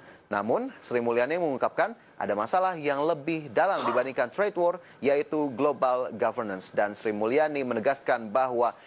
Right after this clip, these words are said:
ekonomi Indonesia masih cukup kuat untuk bertahan di tengah tekanan yang ada. Sementara itu,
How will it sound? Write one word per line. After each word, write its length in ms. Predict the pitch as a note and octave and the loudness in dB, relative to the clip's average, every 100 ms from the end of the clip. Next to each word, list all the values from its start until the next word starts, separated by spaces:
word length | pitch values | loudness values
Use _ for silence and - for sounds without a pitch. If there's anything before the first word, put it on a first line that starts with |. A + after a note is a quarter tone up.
| - | -4
ekonomi 800 | A2 A2+ F#3 G3+ F#3+ F3 E3+ E3+ | -2 0 0 2 0 0 -2 -2
Indonesia 720 | C#3+ B2+ C3 D#3+ D#3 - C3 | -2 0 0 0 -2 2 2
masih 640 | A#2 C3+ F3 - E3 D3+ - - | 2 0 -2 -2 -4 -4 -4 -2
cukup 400 | D3+ - C3 - | -2 0 -2 2
kuat 240 | G3 A2 - - | 0 0 -4 -10
untuk 240 | A2+ A2+ G#2+ | -4 -2 -2
bertahan 480 | G2+ A#2 D3 C#3 A2+ | -2 -2 0 -2 -4
di 80 | |
tengah 320 | - E3 A2+ G#2+ | -4 -2 -2 -4
tekanan 480 | - - F3+ D#3 G#2 | -8 -4 -2 -2 -2
yang 160 | G2+ F#2 | -6 -6
ada. 240 | F#2 F2+ - - - _ _ _ - - - - - _ _ _ _ _ _ - | -6 -8 -12 -20 -20 _ _ _ -20 -20 -20 -20 -20 _ _ _ _ _ _ -4
Sementara 320 | - F3+ A3 | 2 4 4
itu, 160 | A3+ | 2